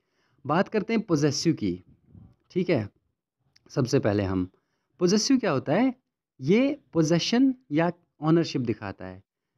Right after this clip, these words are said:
जैसे हमने पहली एग्जांपल ली थी, "It's my book", ठीक है?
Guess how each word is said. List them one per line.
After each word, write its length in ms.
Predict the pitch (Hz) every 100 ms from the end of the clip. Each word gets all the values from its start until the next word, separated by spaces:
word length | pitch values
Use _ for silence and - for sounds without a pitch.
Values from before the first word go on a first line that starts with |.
| -
जैसे 200 | 175 214
हमने 220 | 220 226
पहली 240 | 190 180 185
एग्जांपल 360 | 165 170 170
ली 140 | 175 175
थी, 200 | 190 156
"It's 160 | -
my 180 | 139 139
book", 200 | 135 170 - _ _ _ _ _ _ _ -
ठीक 140 | 170
है? 220 | 208 220